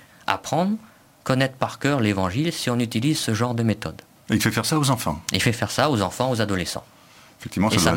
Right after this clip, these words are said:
Speaker 1: marche assez bien.
Speaker 2: ça doit les changer de l'étude purement livresque et intellectuelle.
Speaker 1: Exactement. Et, euh, il se produit, euh, à Paris à la, au tout début des années trente.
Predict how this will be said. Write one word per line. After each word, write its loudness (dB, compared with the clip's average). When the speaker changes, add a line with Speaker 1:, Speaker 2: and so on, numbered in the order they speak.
Speaker 1:
marche 0
assez -4
bien. -2
Speaker 2:
ça -4
doit 0
les 2
changer 0
de 0
l'étude 0
purement 0
livresque 0
et -2
intellectuelle. -2
Speaker 1:
Exactement. 0
Et, 2
euh, 2
il -4
se -2
produit, 2
euh, 0
à -2
Paris 0
à -2
la, -2
au -4
tout -8
début -2
des -2
années -2
trente. -4